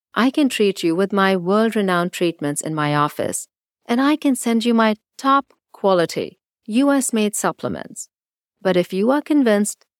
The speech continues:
that you will never have function, you never will. So much of what we achieve in our lives is dependent upon what we believe. When I decided to become a doctor after obtaining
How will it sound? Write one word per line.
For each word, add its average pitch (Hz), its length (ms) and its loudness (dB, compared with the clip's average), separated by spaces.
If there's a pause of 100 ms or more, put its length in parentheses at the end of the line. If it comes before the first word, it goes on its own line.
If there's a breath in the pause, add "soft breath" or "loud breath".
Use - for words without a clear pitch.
that 185 180 -2
you 190 100 2
will 165 140 0
never 196 320 0
have 262 180 2
function, 247 580 0 (200)
you 143 240 -4
never 139 320 2
will. 185 320 -2 (580)
So - 440 0
much 277 320 0
of 180 160 0
what 170 240 0
we 180 120 2
achieve 190 380 -2
in 190 100 2
our 185 140 4
lives 156 500 -2
is 190 140 -2
dependent 180 680 -6
upon 139 360 -12
what 156 300 -2
we 165 140 -2
believe. 156 420 -2 (800)
When 226 220 2
I 311 140 2
decided 202 540 0
to - 80 -6
become 151 300 -4
a 151 80 -2
doctor 147 540 -4
after 165 360 0
obtaining 151 520 -4